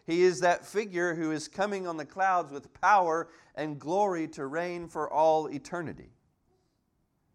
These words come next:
So there will be suffering, but there is glory.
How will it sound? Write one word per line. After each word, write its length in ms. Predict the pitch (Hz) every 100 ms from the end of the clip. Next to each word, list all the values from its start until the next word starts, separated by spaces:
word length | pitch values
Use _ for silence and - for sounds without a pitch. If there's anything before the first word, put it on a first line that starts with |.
| _ _ _ _ _ -
So 240 | - 175
there 120 | 160
will 220 | 147 190
be 140 | 247 240
suffering, 800 | - 233 220 143 95 101 196 240 _ _ _ _ _ _ _ _
but 160 | 139 147
there 160 | 156
is 200 | 175 196
glory. 420 | 175 233 - 98